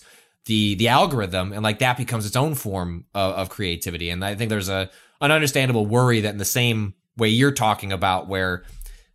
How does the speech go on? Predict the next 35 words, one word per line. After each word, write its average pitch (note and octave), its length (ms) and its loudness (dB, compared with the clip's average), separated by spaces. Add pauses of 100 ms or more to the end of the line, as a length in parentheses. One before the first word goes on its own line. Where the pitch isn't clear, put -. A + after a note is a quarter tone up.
(140)
in A#2+ 100 0
an, A2 140 -2 (100)
in A2+ 140 -2
a A2 40 2
u-, A2 240 0
more A2+ 180 0
utopian A#2 600 2
world, G2+ 220 -2
it's G2 100 -10
like, - 240 -8
great, C3+ 280 0
this G#2 140 -4
frees C3 520 -2
up A#2 180 -2
people A#2 380 -4
to - 120 -6
spend A#2 380 -2
their, G#2 260 -2 (220)
their A2 160 0
brains, G#2+ 560 0
their G2 120 -6
creative A2+ 380 0
space F2+ 460 -4 (340)
on C3 120 2
the A#2 80 0
stuff - 380 -2
that D3+ 120 -8
really, B2 420 0 (180)
really, E3 480 4
really C3+ 340 4
matters, A2 420 0
the - 80 -8
high C#3 320 2
level B2 320 2
writing, G#2+ 440 2